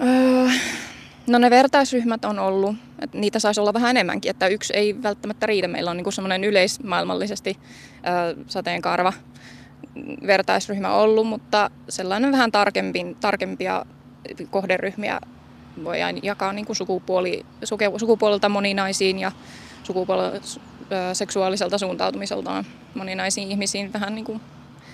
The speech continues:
voisi, ja perhe, niinku, perheet kaipaa kans paljon tukea ja, ja on monenlaisia ryhmiä, mistä, niinku, vois. Mä ehkä painottaisin just sitä vertaisryhmätoimintaa nyt täällä,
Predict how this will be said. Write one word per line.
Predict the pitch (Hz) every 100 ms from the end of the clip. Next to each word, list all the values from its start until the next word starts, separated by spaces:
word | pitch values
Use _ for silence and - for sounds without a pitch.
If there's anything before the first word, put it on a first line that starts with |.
| - -
voisi, | 214 208 214
ja | 214
perhe, | 214 208 214 196 -
niinku, | 202 202
perheet | 196 202 214 208 -
kaipaa | - 190 - 196
kans | 190 185 185 - - - - -
paljon | 185 185 180 185 - - - -
tukea | 175 190 180
ja, | 170 165 - - - - - - - - - - - - -
ja | 226 208 - 226
on | 240 247
monenlaisia | 240 226 208 202 202
ryhmiä, | 220 254 240 202
mistä, | 190 233 214
niinku, | 208 202
vois. | 196 202 - - - - - - -
Mä | 220
ehkä | 269
painottaisin | 262 220 214 - 196 190
just | - -
sitä | - - -
vertaisryhmätoimintaa | - - - 220 - 214 - - - - 220 226 226 226 240 240
nyt | 208 185
täällä, | - 190